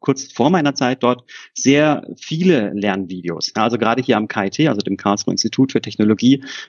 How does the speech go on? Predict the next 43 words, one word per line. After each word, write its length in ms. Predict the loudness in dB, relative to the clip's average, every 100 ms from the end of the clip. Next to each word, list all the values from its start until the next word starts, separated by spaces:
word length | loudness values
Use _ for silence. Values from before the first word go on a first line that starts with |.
| -8
haben 180 | -2 2
wir 80 | 2
das 140 | 2
schon 160 | 2 2
sehr 140 | 0
früh 240 | -2 2 2
angefangen. 540 | 4 0 0 2 2
Und 180 | 2 0
wir 100 | 0
haben 220 | 2 2
tatsächlich, 540 | 0 -2 0 0 -2 -14 -12
äh, 60 | -2
mit 160 | 2 4
einem 100 | 6
umgebauten 400 | 6 6 4 2
Seminarraum 500 | 2 2 2 2 0
angefangen, 480 | 0 -2 -2 -2 -2
Videos 280 | 0 0
zu 80 | -2
produzieren. 560 | -2 0 0 2 2 2 -4 -20 -10
Das 160 | -4
hat 120 | -4
sich 100 | -2
über 140 | 0 0
die 100 | -2
Zeit 300 | 0 0 2
immer 200 | 2 4
weiter 280 | 2 0 -2
professionalisiert 840 | -4 -4 -4 -2 -2 2 2 2
und 160 | -4 -6 -20 -20 -16 2
wir 260 | 4 4
produzieren 580 | 2 2 2 4 4 4
einerseits 540 | 4 2 2 0 -2 -6
für 260 | 0 0
Lehrende 460 | 0 2 2 4 0
hier 180 | 2 2
am 120 | 2
K 180 | 0 -2
I 60 |
T, 240 | 0 -2 0
äh, 140 | 0 0
einzelne 520 | -2 0 -2 0 0
Lernvideos, 680 | 2 0 0 2 2 2